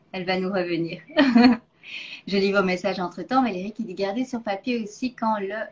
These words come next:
portable nous plante et nous sauvegarde. » Hey, ça m'est arrivé. On voit les choses importantes.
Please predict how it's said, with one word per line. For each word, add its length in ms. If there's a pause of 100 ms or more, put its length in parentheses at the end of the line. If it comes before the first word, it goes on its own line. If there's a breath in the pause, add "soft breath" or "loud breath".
(140)
portable 560
nous 140
plante 480
et 120
nous 120
sauvegarde. » 440
Hey, 160
ça 160
m'est 160
arrivé. 580 (1300 loud breath)
On 120
voit 140
les 120
choses 300
importantes. 800